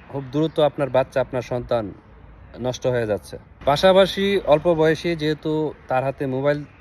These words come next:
তুলে দেওয়া হয়েছে, তার চোখের সমস্যা হচ্ছে, তার ব্রেনের সমস্যা হচ্ছে, এমনকি সে যেহেতু সারাক্ষণ মোবাইল নিয়ে ব্যস্ত থাকে,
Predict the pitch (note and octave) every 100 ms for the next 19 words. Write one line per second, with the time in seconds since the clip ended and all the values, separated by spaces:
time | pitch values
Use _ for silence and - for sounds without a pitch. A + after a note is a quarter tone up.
0 | - C#3 D3 C#3+ C#3+ B2 A2 - B2 E3
1 | - - - - - B2+ B2 D3+ C3 D3+
2 | - C#3+ C#3+ D3 C3+ C3 - C3 C3 -
3 | - - - - - A2+ G#2 B2 D3 D#3
4 | D#3+ D3 C#3+ C#3+ C#3 C#3 - C3 B2 -
5 | - - - - D3+ F3 E3 D3 G2+ -
6 | - - - C#3+ C#3+ C#3+ C#3+ D3 - C#3+
7 | D3 - A#2 F#2+ G#2 B2 D3 D#3 D#3 C#3
8 | B2+ D3 B2+ G#2 G#2